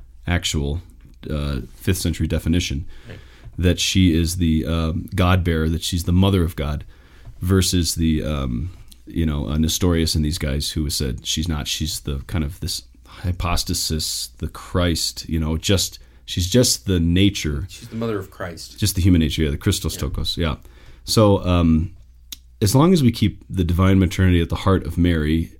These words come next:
Speaker 1: and Mariology, it doesn't get weird because all the privileges then become in relationship from, from that purpose, right?
Speaker 2: Mm-hmm.
Speaker 1: So this singular grace and privilege, as we hear Pius the ninth talking, telling us, is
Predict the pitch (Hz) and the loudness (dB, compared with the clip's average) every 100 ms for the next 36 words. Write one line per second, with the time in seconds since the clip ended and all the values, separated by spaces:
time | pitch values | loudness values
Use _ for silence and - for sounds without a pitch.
0 | - 85 90 82 95 131 95 82 73 107 | -4 2 2 4 4 4 4 0 -2 -2
1 | - 92 110 98 87 82 92 80 71 80 | -4 0 2 4 2 0 2 2 0 0
2 | 95 107 95 - 143 123 95 85 80 92 | 2 2 0 0 0 2 2 2 0 0
3 | - - - - - - 87 87 82 85 | -4 -8 -16 -20 -18 -6 0 2 2 0
4 | - 87 80 80 80 85 82 80 - 78 | -2 -2 0 0 -2 0 0 0 -2 -4
5 | 78 73 - - - - - - - - | -4 -6 -10 -20 -20 -20 -20 -20 -20 -20
6 | - - - 104 95 - - 95 78 65 | -20 -18 0 2 2 -2 2 4 4 0
7 | 82 - - - 65 107 104 107 104 - | -4 -6 -8 -8 -8 -8 -10 -12 -14 -20
8 | - - 101 95 92 - 113 104 95 80 | -20 -2 2 4 4 4 6 6 6 4
9 | 90 90 - 85 - 107 78 80 92 85 | 4 4 4 0 2 2 2 0 0 0
10 | 80 85 78 - 82 85 - 76 85 87 | -2 -2 -2 -2 -2 0 -2 0 2 2
11 | - - 80 87 - 80 76 78 - - | 0 -4 -4 -4 -4 -2 -2 -4 -8 -12
12 | - - - - - - - 101 95 90 | -16 -18 -20 -20 -18 -16 -2 2 4 4
13 | - | -2